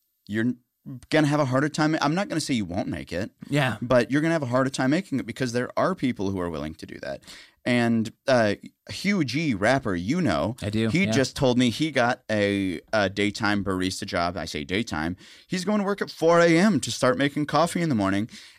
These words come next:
Speaker 1: And he's, he's had actually quite a bit of success as a hip hop artist in Nashville, but it's because he wants to be able to provide for his girlfriend and stuff. He's like,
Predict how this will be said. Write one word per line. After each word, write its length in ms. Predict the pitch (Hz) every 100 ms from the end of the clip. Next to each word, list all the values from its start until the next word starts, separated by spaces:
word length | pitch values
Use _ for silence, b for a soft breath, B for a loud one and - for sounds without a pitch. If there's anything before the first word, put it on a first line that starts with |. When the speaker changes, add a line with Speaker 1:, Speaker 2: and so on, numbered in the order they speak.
| -
Speaker 1:
And 460 | 113 107 110 110 - _ _ _ _
he's, 300 | - 151 202
he's 260 | - 151 226
had 220 | 349 92
actually 300 | 73 - 98
quite 260 | - 110 104
a 40 |
bit 140 | 95
of 60 | 95
success 480 | - 95 - 208 156
as 100 | 104
a 60 |
hip 240 | 82 101 -
hop 160 | 147
artist 340 | 101 82 69 -
in 80 | 87
Nashville, 580 | 87 104 - 90 85 B B B
but 80 | 131
it's 120 | 131
because 420 | - 127 139 135 -
he 200 | 107 135
wants 340 | 143 127 135 -
to 60 |
be 140 | 127 123
able 160 | 123
to 80 | 127
provide 500 | - 131 104 95 175
for 380 | - 120 104 98 _ _
his 220 | 117 123
girlfriend 500 | 120 113 190 - 127
and 100 | 92
stuff. 200 | 90 104
He's 200 | - 135
like, 160 | 139